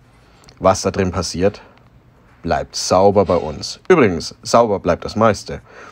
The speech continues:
denn das gehört auch dazu. Wir müssen gucken, dass es ordentlich ist. Klar, auch mit dem Besen und dem Wischer, aber vieles geht natürlich auch in die Maschine. Und zwar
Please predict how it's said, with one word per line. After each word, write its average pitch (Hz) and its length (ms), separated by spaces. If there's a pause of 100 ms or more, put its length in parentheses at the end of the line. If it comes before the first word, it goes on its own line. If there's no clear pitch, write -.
(240)
denn 98 200
das 92 180
gehört 110 200
auch 131 180
dazu. 80 400
Wir 113 140
müssen 101 280
gucken, - 280
dass 104 140
es 107 140
ordentlich 80 400
ist. - 260 (1200)
Klar, 90 300 (120)
auch 151 200
mit 127 120
dem 110 120
Besen 135 300
und 160 100
dem 98 140
Wischer, 131 360
aber 123 340 (320)
vieles 107 680
geht 101 160
natürlich 87 440
auch 87 100
in 87 80
die 82 60
Maschine. 82 500 (920)
Und 101 220
zwar 80 300